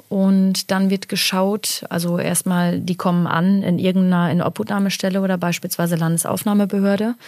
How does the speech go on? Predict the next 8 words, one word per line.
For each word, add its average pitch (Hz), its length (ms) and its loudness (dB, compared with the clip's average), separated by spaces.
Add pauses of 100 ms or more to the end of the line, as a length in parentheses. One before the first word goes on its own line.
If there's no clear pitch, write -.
(480)
und 185 200 2
dann 190 320 4
wird 190 160 2
über 185 220 0
diesen 180 260 0
Schlüssel, 220 760 0
ähm, 196 340 0
verteilt. 175 600 -2